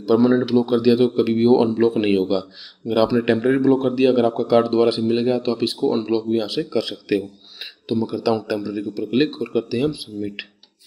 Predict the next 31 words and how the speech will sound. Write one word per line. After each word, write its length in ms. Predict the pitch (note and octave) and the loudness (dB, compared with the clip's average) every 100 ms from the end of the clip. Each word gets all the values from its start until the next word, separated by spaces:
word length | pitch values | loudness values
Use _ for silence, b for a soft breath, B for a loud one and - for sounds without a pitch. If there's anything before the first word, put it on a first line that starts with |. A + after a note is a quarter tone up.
| B B B _ - | B B B _ -16
ये 160 | A#2 A#2 | -14 -12
दोबारा 280 | A2 A2 A2 | -2 2 2
से 140 | - | 0
बोल 200 | A2 A2 | 0 0
रहा 140 | A2+ B2+ | 0 0
है 80 | B2+ | 0
confirmation 560 | B2 A2+ A#2+ A#2 A#2+ | -2 -2 0 0 0
कर 180 | A2+ G#2 | -8 -6
दो, 140 | G#2 | 2
आप 260 | C3 B2+ - A2 | 2 2 -2 -4
block 320 | A2 A#2 A#2 | 2 2 4
करवाना 280 | G#2+ A2 A2+ | 4 6 4
चाहते 360 | G#2+ G2+ - | 2 -4 -2
हो 160 | A2 B2 | 0 0
या 140 | C3 | 0
नहीं 220 | C3 A2+ G#2+ | 0 0 -2
चाहते। 360 | G#2+ G2 - G2+ - B B B | -2 -4 -4 -6 -8 B B B
हाँ, 200 | - A2+ | -4 -2
हम 140 | A2+ A2+ | 0 2
भाई 120 | A2+ | 2
block 260 | A2+ A2 G#2 | 2 2 0
करवाना 240 | G#2 G2+ | -2 -4
चाहते 320 | G2+ G2 - G#2 | -4 -6 -6 -10
हैं, 140 | G#2 | -8
तो 120 | G#2 | -8
करते 300 | G#2 G2+ - | -8 -10 -8
हैं 100 | A2 B2 | -8 -8
submit 360 | - G#2 G2+ | -8 -6 -6
के 120 | - | -8
ऊपर 160 | G#2 G2+ | -10 -10
click। 360 | - G#2 F#2+ | -8 -8 -8